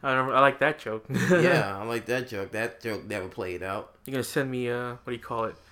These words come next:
Speaker 2: A poop
Speaker 1: Live
Speaker 2: emoji?
Speaker 1: emoji? Yeah.
Speaker 2: No, that's only for Apple users.
Speaker 1: <laughs> Ha, ha, ha.
Speaker 2: Mm-hmm.
Speaker 1: I can't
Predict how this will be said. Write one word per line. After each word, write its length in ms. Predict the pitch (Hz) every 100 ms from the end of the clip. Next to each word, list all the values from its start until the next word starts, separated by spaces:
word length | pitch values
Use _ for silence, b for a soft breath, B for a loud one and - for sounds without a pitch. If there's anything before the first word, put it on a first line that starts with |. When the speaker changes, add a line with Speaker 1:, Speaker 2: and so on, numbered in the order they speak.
| b b b b -
Speaker 2:
A 60 |
poop 100 | 101
Speaker 1:
Live 320 | 123 131 139 127
Speaker 2:
emoji? 140 | 131
Speaker 1:
emoji? 460 | 131 135 131 135 -
Yeah. 180 | 131 123
Speaker 2:
No, 260 | 123 117
that's 200 | 120 117
only 200 | 120 117 113
for 260 | 110 -
Apple 300 | 98 92 98
users. 580 | 98 98 98 101 101 -
Speaker 1:
<laughs> 20 |
Ha, 180 | - 156
ha, 200 | - 147
ha. 500 | - 139 131 117 - -
Speaker 2:
Mm-hmm. 220 | 90 101
Speaker 1:
I 100 | 131
can't 380 | - 131 -